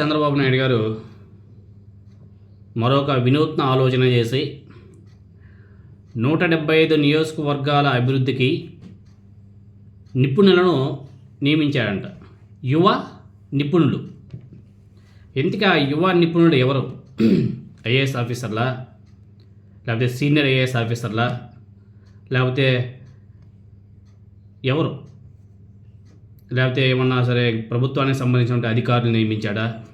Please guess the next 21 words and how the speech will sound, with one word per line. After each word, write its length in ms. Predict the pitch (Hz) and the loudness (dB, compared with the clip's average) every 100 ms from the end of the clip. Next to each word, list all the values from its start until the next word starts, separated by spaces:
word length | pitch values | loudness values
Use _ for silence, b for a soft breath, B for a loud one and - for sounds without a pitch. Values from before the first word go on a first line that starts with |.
| - - - - | -20 -20 -20 -10
అంటే 220 | 131 127 156 | -6 -4 -2
కాదు. 380 | 151 143 101 - - - - - - - - - - - - - - - - - - - | -2 -2 -4 -8 -20 -20 -20 -20 -20 -20 -20 -20 -20 -20 -20 -20 -20 -20 -20 -20 -20 -10
అంటే 200 | 120 147 | -6 -4
కాదు. 320 | 135 131 117 - - - - - - - - - - b b b b b - | -2 0 -2 -6 -16 -20 -20 -20 -20 -20 -20 -20 -20 b b b b b -6
యువ 200 | 123 151 | 0 4
నిపుణుల్ని 880 | 165 160 151 135 139 165 127 131 131 - - | 6 4 4 0 2 4 2 0 -6 -14 -6
నియమించారని 560 | 123 131 139 135 127 120 | 0 2 2 0 0 0
చెప్పేసి 260 | 120 120 | -2 -2
మాత్రం 300 | 123 123 131 | -2 -2 -2
రాశారు. 320 | 117 110 92 82 - - - - | -4 -4 -8 -12 -20 -20 -18 -6
ఎవరు 240 | 120 151 143 | -2 0 0
నియమించారు, 460 | 139 127 127 127 | 2 2 2 0
ఎందుకు 280 | 139 127 131 | 2 2 2
నియమించారు, 640 | 127 123 113 120 113 - - | 2 2 0 0 -2 -4 -6
ఎలా 220 | 117 139 | -2 0
నియమించారు 520 | 135 131 120 120 117 | 0 2 2 0 -2
అనేసి 200 | 113 113 | -2 -2
మాత్రం 580 | 117 117 127 120 110 110 B B B 120 | -2 -2 -2 -2 -2 -4 B B B -8
ఎక్కడ 260 | 113 120 | -4 -2
కానీ 160 | 120 123 | 0 0
చెప్పలేదు. 340 | 110 113 95 | -2 -4 -8